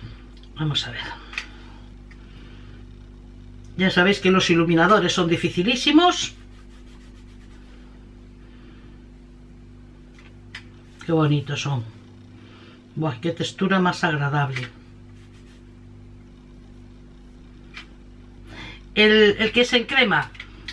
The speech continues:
viene con una tapita para que no, el polvo de los otros no le afecte. A ver si consigo que lo veáis.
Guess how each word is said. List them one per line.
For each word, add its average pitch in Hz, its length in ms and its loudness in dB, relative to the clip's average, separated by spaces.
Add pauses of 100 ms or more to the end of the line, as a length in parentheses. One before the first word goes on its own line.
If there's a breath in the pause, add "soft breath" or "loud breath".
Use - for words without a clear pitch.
viene 202 540 2 (840)
con 175 200 0
una 180 160 2
tapita 202 460 0
para 156 220 -2
que 151 140 -4
no, 160 260 2 (460)
el 147 160 -2
polvo 156 460 2
de 151 80 -2
los 147 200 -4
otros 131 380 -6 (320 loud breath)
no 160 160 4
le 156 100 2
afecte. 240 580 -2 (420)
A 220 80 2
ver 247 160 4
si 240 160 -8
consigo 302 440 -2
que 175 80 -6
lo 147 120 -4
veáis. - 480 -4